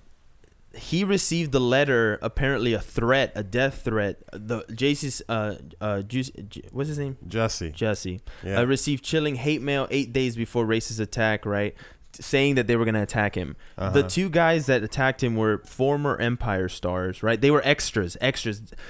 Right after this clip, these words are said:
Speaker 1: So they had some contact with him prior, but that didn't mean anything.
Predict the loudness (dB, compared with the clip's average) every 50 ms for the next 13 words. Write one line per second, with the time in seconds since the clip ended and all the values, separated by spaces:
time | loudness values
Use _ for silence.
0 | -18 -8 2 4 6 8 8 8 6 6 4 4 4 2 4 4 4 4 4 2
1 | 2 2 2 2 0 0 0 0 -4 -4 -2 0 -2 -2 -2 -4 -6 -10 -20 -20
2 | -20 _ -14 -8 0 4 4 6 6 6 4 2 0 0 0 2 2 2 4 2
3 | 2 2 2 0 0 -2 -4 -8